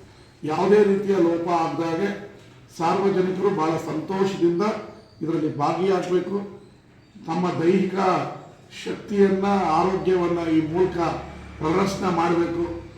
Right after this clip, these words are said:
ಆ, ನಾವು ಫಿಟ್ ಇದೀವ ಅನ್ನೋದು ಮಂಗಳವಾರ ಬೆಳಗ್ಗೆ ಗೊತ್ತಾಗ ಓಡ್ಬೇಕಲ್ಲ. ಫಿಟ್ ಇ-, ನಾವು ಫಿಟ್ ಇದೀವಿ ಅಂತ ನಮ್ಗೆ ನಾವೇ ಅನ್ಕೊಂಡ್ಬಿಟ್ರೆ ಆಮೇಲೆ ಆಗಲ್ಲ ಅಂತ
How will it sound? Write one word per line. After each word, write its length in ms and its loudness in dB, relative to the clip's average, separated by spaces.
ಆ, 420 -4
ನಾವು 580 -4
ಫಿಟ್ 260 0
ಇದೀವ 260 4
ಅನ್ನೋದು 300 0
ಮಂಗಳವಾರ 420 2
ಬೆಳಗ್ಗೆ 640 0
ಗೊತ್ತಾಗ 360 2
ಓಡ್ಬೇಕಲ್ಲ. 420 2
ಫಿಟ್ 240 2
ಇ-, 300 6
ನಾವು 240 0
ಫಿಟ್ 200 0
ಇದೀವಿ 180 4
ಅಂತ 120 2
ನಮ್ಗೆ 240 -2
ನಾವೇ 180 -2
ಅನ್ಕೊಂಡ್ಬಿಟ್ರೆ 540 -2
ಆಮೇಲೆ 220 -2
ಆಗಲ್ಲ 240 0
ಅಂತ 260 -4